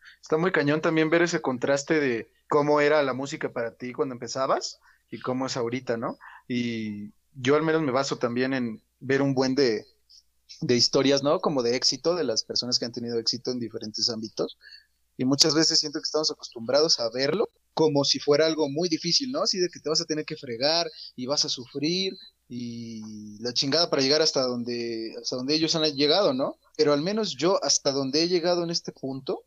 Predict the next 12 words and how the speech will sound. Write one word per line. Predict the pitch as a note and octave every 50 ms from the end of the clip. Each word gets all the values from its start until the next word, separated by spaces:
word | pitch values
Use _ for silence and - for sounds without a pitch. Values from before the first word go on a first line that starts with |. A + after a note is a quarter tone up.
| _ _
que | - C#3+
no | C#3+ D3+ F3 G3 F#3+
es | F#3+ F3+ - - - - - - -
el | B2+ B2
mejor | A#2+ A#2+ A#2+ - - C#3+ C3+ -
punto, | C#3 C3 C3 C3 E3+ E3
pero | - D3+ C3 B2 A#2 A2+
es | A#2+ B2 - -
un | B2 B2
punto | - A#2+ A#2+ - - A#2 A2 G#2 - _ _ _ _ -
bastante | A#2+ A2+ - C#3+ C#3 C#3 C#3 C#3+ C3
digno, | B2 C3+ C#3 C#3 C#3+ F#3+ -